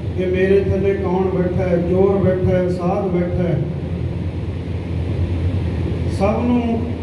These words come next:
ਇੱਕੋ ਜਿਹੀ ਛਾਂ ਦਿੰਦਾ ਹੈ, ਇੱਕੋ ਜਿਹੀ ਫਲ ਦਿੰਦਾ ਹੈ। ਤਰਵਰ ਦੇ ਥੱਲੇ, ਦਰਖਤ ਥੱਲੇ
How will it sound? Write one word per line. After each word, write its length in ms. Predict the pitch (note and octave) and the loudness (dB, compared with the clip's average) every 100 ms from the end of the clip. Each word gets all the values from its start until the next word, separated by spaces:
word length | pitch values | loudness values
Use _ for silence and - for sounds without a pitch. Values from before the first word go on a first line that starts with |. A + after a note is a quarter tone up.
| - - - - | -6 -4 -4 -2
ਇੱਕੋ 360 | A3 A3 A#3+ A#3 | -2 0 2 4
ਜਿਹੀ 220 | A3+ A3 | 2 2
ਛਾਂ 340 | F#3+ F3+ F#3 | 2 2 4
ਦਿੰਦਾ 300 | F#3 F3+ F#3 | 2 2 2
ਹੈ, 200 | F#3+ F3+ F3+ | 2 2 0
ਇੱਕੋ 320 | F3+ F#3+ G3 | -2 0 0
ਜਿਹੀ 180 | F3+ F#3 | 2 4
ਫਲ 320 | - E3 E3 C#3+ | 4 4 0 0
ਦਿੰਦਾ 220 | C#3 C3 | 0 0
ਹੈ। 160 | B2+ - - - - - - - - - - - - - - - - - - - - - - | -2 -4 -6 -8 -8 -8 -8 -8 -8 -6 -6 -4 -6 -4 -6 -4 -2 -2 -2 -2 -2 -2 0
ਤਰਵਰ 760 | F3+ G3 G3 A3 A3 A3 F3+ F3 - - - - - - - - - - - - - - | 2 2 2 2 2 2 0 -2 -4 -6 -6 -6 -6 -6 -6 -8 -6 -6 -6 -4 -4 0
ਦੇ 100 | F#3+ | 2
ਥੱਲੇ, 520 | G#3 G3+ G3 G3 G#3+ F#3 | 2 0 0 2 0 2
ਦਰਖਤ 460 | F#3 F#3 F#3+ G#3 | 0 2 0 0
ਥੱਲੇ 280 | G3+ G3+ | 0 0